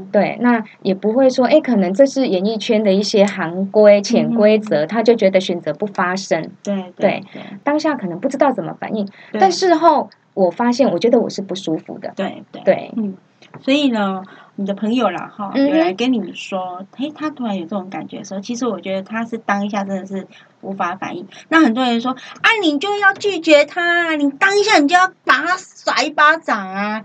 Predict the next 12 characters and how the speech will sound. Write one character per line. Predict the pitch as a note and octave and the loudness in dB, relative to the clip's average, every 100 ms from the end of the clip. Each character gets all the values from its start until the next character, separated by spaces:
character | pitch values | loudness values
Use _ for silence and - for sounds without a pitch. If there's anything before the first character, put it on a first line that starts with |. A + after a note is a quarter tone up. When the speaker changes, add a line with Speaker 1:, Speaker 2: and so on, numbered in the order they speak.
| - | -4
Speaker 1:
当 | D#4 E4 | -2 0
下 | E4+ E4 | 2 2
只 | B3+ F#3 E3+ | 2 -2 2
有 | F#3+ F3+ | 4 4
愣 | B3 C4 G3 | 4 4 2
住 | F#3+ - G3 D#3+ | 0 2 2 2
这 | G3 | 2
样。 | D4 | 6
Speaker 2:
对。 | B3+ - D#4+ - G#4 G4+ | 6 4 -4 0 2 2
Speaker 1:
<laughs> | A4+ G4 _ - | 0 -4 _ -4
Speaker 2:
假 | A#3 G3 | -2 -2
设 | G#3 D4+ C4+ | -2 0 0